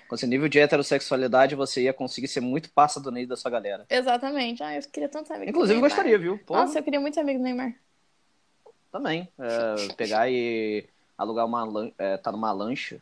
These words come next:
Speaker 1: no, em Angra agora, em vez de
Speaker 2: Ah,
Speaker 1: tá em São
Speaker 2: n-,
Speaker 1: José.
Speaker 2: né? Em vez de tá em Dublin. É, vamos lá. Quão
Speaker 1: Próximo.
Speaker 2: horrível é sua memória?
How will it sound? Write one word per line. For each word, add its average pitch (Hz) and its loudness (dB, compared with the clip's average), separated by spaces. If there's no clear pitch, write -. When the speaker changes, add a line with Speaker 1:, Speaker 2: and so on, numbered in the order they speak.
Speaker 1:
no, 98 -6
em 104 0
Angra 113 4
agora, 101 6
em 120 -6
vez 104 2
de - 2
Speaker 2:
Ah, - 4
Speaker 1:
tá 101 6
em 98 2
São 233 0
Speaker 2:
n-, 220 -2
Speaker 1:
José. 110 -6
Speaker 2:
né? 247 0
Em 240 0
vez 226 6
de - -4
tá 247 4
em 226 2
Dublin. 208 4
É, 226 6
vamos 285 -4
lá. 277 -4
Quão 370 4
Speaker 1:
Próximo. 381 6
Speaker 2:
horrível 349 2
é 311 0
sua 302 -8
memória? 220 -4